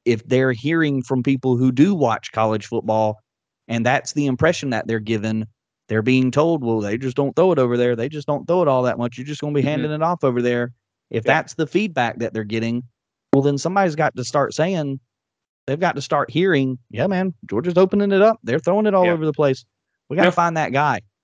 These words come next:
Speaker 1: whether it's
Speaker 2: And
Speaker 1: Carson Beck or it's Gunnar Stockton or it's, it's whoever. We gotta
Speaker 2: I mean,
Speaker 1: find that guy to get it opened up."
Speaker 2: he-, here's the thing, too. Like, we, we, and, and I know this is hard because we're Georgia fans and we're, for-, you know, peop-, Georgia fans are just forever pessimistic.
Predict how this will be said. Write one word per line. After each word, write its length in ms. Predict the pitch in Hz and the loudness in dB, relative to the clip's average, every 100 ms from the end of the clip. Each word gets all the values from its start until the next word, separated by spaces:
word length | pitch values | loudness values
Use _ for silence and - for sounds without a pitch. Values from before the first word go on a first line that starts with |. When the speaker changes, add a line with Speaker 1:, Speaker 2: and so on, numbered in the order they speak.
| _ | _
Speaker 1:
whether 160 | 120 123 | -2 0
it's 140 | 143 | 0
Speaker 2:
And 40 | 135 | 0
Speaker 1:
Carson 340 | 156 165 156 | -2 -2 0
Beck 280 | 156 170 - | 2 2 0
or 100 | 127 | -2
it's 220 | 117 - | -2 -6
Gunnar 320 | - 135 160 | -4 -2 -2
Stockton 480 | 165 160 165 - 185 | -2 0 0 -2 -2
or 160 | 151 120 | 0 0
it's, 260 | - - - | -2 -8 -8
it's 180 | 113 | -4
whoever. 460 | 151 170 202 151 127 _ _ _ | 0 4 4 2 -4 _ _ _
We 80 | - | -4
gotta 180 | 170 175 | 0 2
Speaker 2:
I 40 | |
mean, 100 | 151 | 2
Speaker 1:
find 140 | 156 156 | 2 0
that 140 | 139 | -2
guy 200 | 135 147 | 0 -2
to 80 | 135 | -2
get 160 | 127 131 | -2 -2
it 100 | 117 | 0
opened 300 | 135 123 120 | 0 0 0
up." 140 | 104 | 0
Speaker 2:
he-, 380 | - - - _ - | -4 -18 -20 _ -10
here's 160 | 190 | -8
the 60 | 135 | -6
thing, 180 | 131 113 | -6 -6
too. 240 | 101 95 - | -8 -14 -10
Like, 140 | - 127 | -6 -4
we, 140 | 147 | -2
we, 220 | 139 147 - _ _ _ _ _ _ _ - | -2 -4 -6 _ _ _ _ _ _ _ -2
and, 140 | 135 | 0
and 140 | 147 | 0
I 60 | 139 | 0
know 160 | 170 165 | 0 0
this 140 | 165 | -2
is 80 | 135 | -4
hard 320 | 143 139 135 _ - | -2 0 -4 _ -16
because 320 | 123 120 117 | -8 -6 -6
we're 120 | 117 | -8
Georgia 260 | 110 123 120 | -8 -8 -4
fans 320 | 131 123 120 | -4 -4 -6
and 80 | 110 | -10
we're, 60 | |
for-, 160 | 104 - - | -12 -16 -10
you 100 | 113 | -8
know, 140 | 107 | -6
peop-, 400 | 98 - 117 - | -8 -10 -10 -10
Georgia 260 | - 127 120 | -8 -6 -2
fans 220 | 131 117 | -2 0
are 60 | 117 | -2
just 180 | 110 - | -4 -4
forever 520 | 113 110 110 110 104 _ | -2 0 0 -2 -4 _
pessimistic. 640 | 127 117 110 113 - 139 | -4 -2 -4 -4 -4 -4